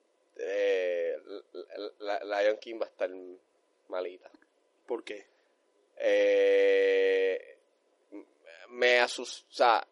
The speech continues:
Speaker 1: y las críticas dicen que el problema es que los animales, o sea, la película al ser C G I fotorrealístico
Speaker 2: Ujú.
Speaker 1: y ponerme los a-, y poner los animales de verdad, pues como que les resta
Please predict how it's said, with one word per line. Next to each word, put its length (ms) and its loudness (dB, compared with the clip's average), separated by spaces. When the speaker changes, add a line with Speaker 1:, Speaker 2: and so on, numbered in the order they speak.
Speaker 1:
y 260 -20
las 320 2
críticas 520 0
dicen 380 -6
que 240 -4
el 120 -6
problema 560 2
es 240 0
que 760 -2
los 220 0
animales, 460 4
o 60 0
sea, 240 -2
la 100 2
película 280 0
al 80 2
ser 300 0
C 220 -10
G 380 4
I 60 0
fotorrealístico 960 -2
Speaker 2:
Ujú. 300 -10
Speaker 1:
y 100 -16
ponerme 340 0
los 160 4
a-, 140 2
y 100 -10
poner 240 -2
los 160 0
animales 600 2
de 140 10
verdad, 440 6
pues 180 2
como 260 -2
que 160 4
les 140 4
resta 440 2